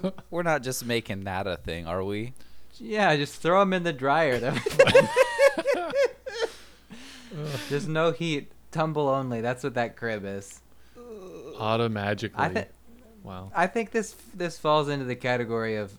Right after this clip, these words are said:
Speaker 3: of, uh, you know, when, uh, when old people, when boomers say things like, uh, "Why did we even need to invent this?" When speaking about something actually useful.
Speaker 2: <clears throat> Mm-hmm.
Speaker 3: Well,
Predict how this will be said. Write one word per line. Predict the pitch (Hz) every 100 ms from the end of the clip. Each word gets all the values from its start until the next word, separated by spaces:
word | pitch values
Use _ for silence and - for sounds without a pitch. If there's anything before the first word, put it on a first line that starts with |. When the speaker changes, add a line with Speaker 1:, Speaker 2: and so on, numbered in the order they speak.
| -
Speaker 3:
of, | 110 104 107 - - -
uh, | 107 101 98 98 - - - - - - - - -
you | 160
know, | 175
when, | 151 135 127 -
uh, | 113 104
when | 110
old | 107 113 120
people, | 127 123 135 135 - -
when | 113
boomers | 98 120 123 123 120
say | 127 117
things | 110 113 110 101
like, | 98 92 - - - - - - - - -
uh, | 101 95 90 85 - - - - - - - - - - -
"Why | 85 104 123 139
did | 131 123
we | 123
even | 120 110 110 113
need | 151 151 107
to | - 110
invent | 104 92 101 98
this?" | 98 85 - - - - - - - - - - - - - - - - - -
When | 127 123
speaking | - 147 135 131
about | 123 120
something | 131 123 120
actually | 113 - 104
useful. | 104 107 - 120
Speaker 2:
<clears throat> | -
Mm-hmm. | 135 101 87 92 - -
Speaker 3:
Well, | 127 135 120